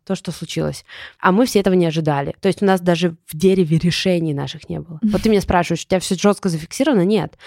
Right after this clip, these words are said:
Speaker 1: У меня есть какие-то штуки, которые для меня достаточно, и есть дерево решений по каждому из пунктов. Как я туда как-то приду? Или, типа, что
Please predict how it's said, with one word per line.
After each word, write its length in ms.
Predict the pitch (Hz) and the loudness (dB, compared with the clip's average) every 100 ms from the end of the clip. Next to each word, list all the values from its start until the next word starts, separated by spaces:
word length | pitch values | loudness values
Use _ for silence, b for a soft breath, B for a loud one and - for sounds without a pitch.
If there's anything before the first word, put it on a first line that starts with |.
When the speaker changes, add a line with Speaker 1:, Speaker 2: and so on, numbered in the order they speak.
| B B | B B
Speaker 1:
У 40 | 247 | -2
меня 40 | |
есть 100 | 240 | -2
какие-то 240 | - 220 196 | -2 -4 -4
штуки, 260 | 208 180 | -6 -8
которые 260 | - 180 190 | -8 -4 -2
для 40 | 185 | -2
меня 100 | 185 | -4
достаточно, 360 | - 381 - | -4 -4 -2
и 60 | 196 | 0
есть 180 | 226 185 | 0 0
дерево 240 | 185 170 | 0 0
решений 480 | 160 - 156 156 - b b b - | -2 -4 -6 -8 -12 b b b -6
по 100 | 175 | -4
каждому 340 | 185 180 165 | -2 0 -2
из 80 | 151 | -4
пунктов. 440 | - 147 - 165 | -6 -8 -8 -14
Как 220 | - 208 165 | -10 -8 -8
я 40 | |
туда 220 | 156 160 | -8 -8
как-то 260 | - - - _ - | -8 -18 -20 _ -10
приду? 340 | 170 147 147 - _ | -8 -6 -8 -10 _
Или, 260 | 165 151 156 _ _ | -12 -10 -12 _ _
типа, 240 | - 147 | -12 -10
что 360 | - 175 170 | -4 -2 -2